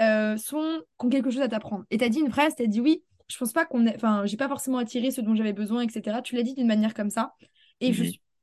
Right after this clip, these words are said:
Speaker 1: pas tout à fait d'accord. Je pense qu'on attire toujours ce qu'on a besoin sur le moment. Et même si c'est des leçons, même si, tu vois, c'est ton ex, entre guillemets, qui était matérialisé dans d'autres corps,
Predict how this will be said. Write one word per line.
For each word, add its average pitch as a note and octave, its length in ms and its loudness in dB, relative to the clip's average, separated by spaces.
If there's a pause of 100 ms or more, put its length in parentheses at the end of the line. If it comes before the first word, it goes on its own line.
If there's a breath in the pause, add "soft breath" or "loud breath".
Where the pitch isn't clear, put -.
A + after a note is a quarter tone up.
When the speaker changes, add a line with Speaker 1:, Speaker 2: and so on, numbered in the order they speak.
(120)
Speaker 1:
pas F#4+ 80 2
tout - 120 -6
à D4 60 4
fait B3+ 80 2
d'accord. A3 300 2
Je A3+ 80 2
pense C#4+ 200 -4
qu'on B3 120 -4
attire A3 260 -2
toujours D#4 240 -4
ce - 60 -10
qu'on B3 120 -2
a A3+ 60 4
besoin G#3+ 420 2 (220)
sur B3 220 0
le B3+ 60 4
moment. A3 280 6 (220 loud breath)
Et A3+ 60 2
même F4 160 6
si E4 160 -4
c'est E4 120 4
des C#4+ 120 4
leçons, D4 260 -2
même E4 180 2
si, E4+ 160 0
tu C4 120 -6
vois, D#4+ 100 2
c'est D4 100 -2
ton B3 220 -2
ex, D4 240 -4
entre B3+ 200 -2
guillemets, C4+ 280 2
qui C#4 60 -2
était A#3+ 120 0
matérialisé A#3+ 560 2
dans C4 80 0
d'autres G#3+ 180 -2
corps, D4 220 2